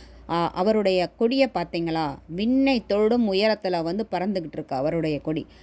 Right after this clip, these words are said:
So, அது, அந்த கொடியை போலவே வந்து அவருடைய குடும்பமும் அவருடைய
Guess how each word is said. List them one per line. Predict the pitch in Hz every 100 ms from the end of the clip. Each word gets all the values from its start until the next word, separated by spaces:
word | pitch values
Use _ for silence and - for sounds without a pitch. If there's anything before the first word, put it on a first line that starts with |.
| -
So, | - 208
அது, | 160 165 185
அந்த | 170 165 160
கொடியை | - 233 262 277
போலவே | - 214 214 208 214
வந்து | 202 185 190 202
அவருடைய | 165 180 170 160 -
குடும்பமும் | 226 269 254 220 202 208
அவருடைய | - 160 185 180 175 165 160